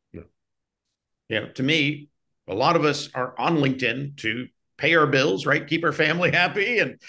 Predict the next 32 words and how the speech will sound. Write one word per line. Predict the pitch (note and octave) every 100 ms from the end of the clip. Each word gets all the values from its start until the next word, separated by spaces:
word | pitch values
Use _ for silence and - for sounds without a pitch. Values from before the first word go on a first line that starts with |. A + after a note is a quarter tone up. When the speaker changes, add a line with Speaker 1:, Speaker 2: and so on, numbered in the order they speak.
| - D#3+
Speaker 2:
help | E3 E3
others | E3 D#3
out | C#3+ E3 F#3 E3+
in | E3 E3+ D#3+
that | C#3 C#3+
same | - D#3 D#3+ D3+
way. | E3 D#3+ B2+ D3 G3 F3 _ _ _ _ _
So | - C#3
why | C3+ C3 C#3 E3
would | D3+ C#3+
that | C3 B2+
be | A#2+
wrong? | - - - _ _
But | B2+ A2 - _ -
that's | B2 D#3 -
one | D#3 D3
of | D3
them | D3 C3+ C3+ C3 -
went | A#2+ D3+ D#3+
away | C#3+ C3+ C3+
that | B2 A#2+ A#2+
I | B2+
think | C3+ F#2 - _ _ _ _ -
people | C#3 D3
just, | E3 A2+ - _ _ _ _ _ _ _ _
they're | - D#3+
not | C#3+
happy | C3+ B2+ B2+
with, | F#2+ - -
<laughs> |
right? | F3 - A3 - A#3+ - F#3
Speaker 1:
Yeah. | F#3 - _ - -